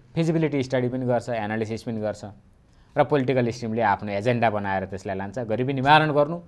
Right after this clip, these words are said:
हाम्रो दायित्व हो भनेर राजनीतिक पार्टीले म्यानिफेस्टोमै लेख्छ, पोलिटिकल म्यानिफेस्टोमै लेख्छ। त्यसको आधारमा के हुन्छ त भन्दा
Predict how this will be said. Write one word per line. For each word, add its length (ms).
हाम्रो 220
दायित्व 320
हो 100
भनेर 200
राजनीतिक 380
पार्टीले 400
म्यानिफेस्टोमै 540
लेख्छ, 240
पोलिटिकल 360
म्यानिफेस्टोमै 540
लेख्छ। 260
त्यसको 260
आधारमा 540
के 100
हुन्छ 200
त 100
भन्दा 320